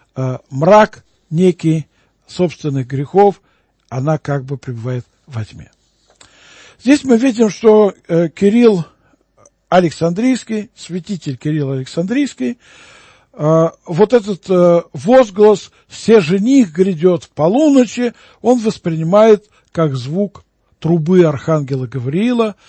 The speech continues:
которая пробудет в жизнь вечную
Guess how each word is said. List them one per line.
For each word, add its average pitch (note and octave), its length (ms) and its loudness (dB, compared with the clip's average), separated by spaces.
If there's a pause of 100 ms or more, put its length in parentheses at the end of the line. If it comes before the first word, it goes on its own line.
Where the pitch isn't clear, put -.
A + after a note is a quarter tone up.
(220)
которая D#3 400 -2
пробудет E3 800 -2 (100)
в C3+ 100 -12
жизнь A#2+ 400 -6 (120)
вечную G#3+ 760 -4